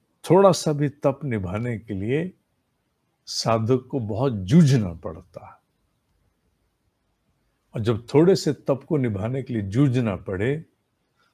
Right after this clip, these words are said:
तो निश्चित रूप से जानो, जितना जूझेंगे उतना तप की प्रचंडता होगी, उतना ही प्रभाव परिणाम अधिक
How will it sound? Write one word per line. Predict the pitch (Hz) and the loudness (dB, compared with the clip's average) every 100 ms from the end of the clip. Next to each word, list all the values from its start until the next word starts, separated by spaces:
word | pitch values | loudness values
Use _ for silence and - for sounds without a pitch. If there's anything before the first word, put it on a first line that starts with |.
| _ 160 | _ -2
तो | |
निश्चित | 127 123 147 - 277 196 | 0 0 -2 0 0 4
रूप | 180 147 | 2 0
से | - 131 | -2 -4
जानो, | 98 87 82 82 82 _ _ _ _ | -4 -8 -10 -14 -18 _ _ _ _
जितना | 120 127 165 151 | -2 -2 0 -2
जूझेंगे | 117 95 110 117 92 127 139 113 170 180 _ _ _ _ _ _ _ 147 | -2 -2 -2 -2 -2 -2 -2 -4 -6 -12 _ _ _ _ _ _ _ -6
उतना | - 143 110 | -4 -4 -4
तप | 113 139 - - | -2 -2 -2 -8
की | 117 | -10
प्रचंडता | - 101 - 110 120 120 | -8 -10 -4 -2 -2 2
होगी, | 151 104 120 143 | 2 2 0 -2
उतना | 165 156 - 139 | -2 -6 -6 -4
ही | 110 107 | -4 -6
प्रभाव | 104 98 92 139 147 | -6 -4 2 2 0
परिणाम | 104 95 110 170 156 180 | -6 -6 -4 -6 -8 -10
अधिक | 117 104 | -8 -6